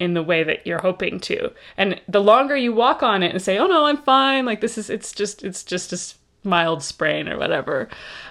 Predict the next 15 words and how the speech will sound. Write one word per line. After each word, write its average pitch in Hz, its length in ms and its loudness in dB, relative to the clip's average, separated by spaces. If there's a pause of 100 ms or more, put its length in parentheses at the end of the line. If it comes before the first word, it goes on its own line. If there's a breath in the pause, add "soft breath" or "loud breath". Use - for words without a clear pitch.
(200 loud breath)
the 214 80 6
more 214 260 -2
you 214 220 -2
threaten 196 320 4
your 185 160 4
ability 165 500 -2
to - 240 -8
actually 160 640 -4 (220 soft breath)
do 196 200 0
what 170 180 2
you're 160 160 -4
supposed 185 560 -2
to 196 60 -4
do 165 280 -2
with 151 220 -8